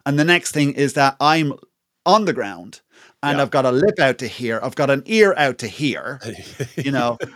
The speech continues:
Speaker 1: and she's landed somewhere as well. She's bawling her eyes out. I'm laughing my head off for, I, for no reason why. I don't know why, but I'm just laughing my head off.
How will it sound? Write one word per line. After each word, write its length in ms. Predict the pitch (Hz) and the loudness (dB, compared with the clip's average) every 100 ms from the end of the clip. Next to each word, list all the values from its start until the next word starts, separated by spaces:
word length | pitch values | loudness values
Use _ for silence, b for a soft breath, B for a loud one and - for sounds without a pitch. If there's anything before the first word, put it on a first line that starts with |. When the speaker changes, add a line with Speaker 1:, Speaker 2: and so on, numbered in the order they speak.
| - | -4
Speaker 1:
and 600 | 147 143 143 139 139 135 - - _ _ B B B | 2 4 4 4 2 -2 -6 -18 _ _ B B B
she's 560 | - 208 220 214 180 | -2 2 4 4 2
landed 420 | 165 165 170 151 127 | 4 6 4 0 -2
somewhere 440 | - 151 143 143 | 0 0 2 2
as 180 | 131 127 | 2 2
well. 320 | 131 117 123 | 4 4 2
She's 320 | 135 - 208 165 | 0 0 2 4
bawling 320 | 165 147 131 | 4 4 2
her 140 | 123 | 2
eyes 300 | 117 127 123 | 4 2 0
out. 200 | 107 107 110 | -4 -4 -2
I'm 220 | 160 185 | 0 0
laughing 640 | 139 135 151 175 180 - | 2 2 4 4 2 0
my 160 | 139 131 | 0 0
head 280 | 117 151 156 | 2 2 4
off 480 | 98 80 117 - - b b b | 2 -2 -8 -12 -20 b b b
for, 300 | - 247 240 | -4 0 4
I, 180 | 254 | 4
for 320 | 262 - - 214 | 4 -2 -6 -2
no 280 | 220 269 | 2 4
reason 500 | 277 208 196 139 131 127 | 4 4 4 2 0 2
why. 280 | 143 131 120 | 4 4 4
I 100 | 160 | 2
don't 320 | 185 196 165 | 4 2 2
know 200 | 170 147 | 2 4
why, 220 | 147 139 | 4 2
but 140 | 127 | 4
I'm 120 | 139 139 | 0 0
just 120 | 123 | -2
laughing 380 | 156 180 180 151 | 2 2 2 -2
my 120 | 127 | -2
head 200 | 135 160 | 0 0
off. 240 | 104 - | 0 -4